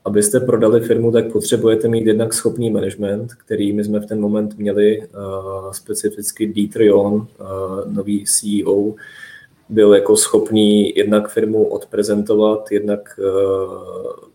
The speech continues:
věrohodně provést ty zájemce po, po výrobním areálu, vysvětlit jim do detailu od strategie až po operativu, eh, vlastně jak firma funguje, kde je, kde není a jako transparentně, otevřeně, eh,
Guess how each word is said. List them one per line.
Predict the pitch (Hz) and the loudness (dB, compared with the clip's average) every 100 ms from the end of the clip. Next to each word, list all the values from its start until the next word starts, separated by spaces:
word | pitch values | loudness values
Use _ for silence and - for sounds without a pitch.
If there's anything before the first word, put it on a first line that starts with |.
| _ | _
věrohodně | 107 107 107 104 104 107 104 104 - | 0 4 4 4 0 0 2 2 -2
provést | - 101 104 104 | -2 2 4 2
ty | - 107 | 0 -2
zájemce | 104 104 104 - - | -2 -2 -4 -6 -4
po, | 101 98 - | -4 -4 -6
po | 107 | -10
výrobním | 110 107 104 107 104 | -4 0 0 -2 -4
areálu, | 107 104 101 101 101 | -2 0 0 0 -2
vysvětlit | 98 - 107 107 104 | -2 -2 -2 -4 -6
jim | 107 | -2
do | 104 | 0
detailu | 104 104 104 104 101 101 | 2 2 2 2 2 0
od | 82 - | -2 -4
strategie | - - 104 104 104 101 104 104 | -6 -4 -4 0 0 2 2 2
až | - 104 | 0 -8
po | - 104 | -8 -6
operativu, | 95 - 107 101 107 104 101 101 - | -4 -2 -4 -4 -4 -4 -4 -6 -14
eh, | - 95 98 95 | -16 -14 -12 -10
vlastně | 101 - 107 | -10 -10 -8
jak | 101 - | -8 -6
firma | 110 104 | -6 -6
funguje, | 104 104 101 98 101 | -6 -6 -2 0 0
kde | 104 104 | 4 6
je, | 101 101 | 6 2
kde | 110 104 | -4 -4
není | 107 101 101 101 - _ _ - | -4 -4 -6 -12 -18 _ _ -4
a | 110 | -2
jako | 110 | 0
transparentně, | - 113 107 104 117 110 107 123 101 | 0 2 2 2 2 2 0 -2 -2
otevřeně, | - 104 104 104 110 120 131 - - - _ _ _ 104 | 0 2 4 2 2 0 -4 -10 -20 -20 _ _ _ -2
eh, | 101 95 98 98 101 98 95 98 | 0 0 -4 -4 -4 -4 -4 -8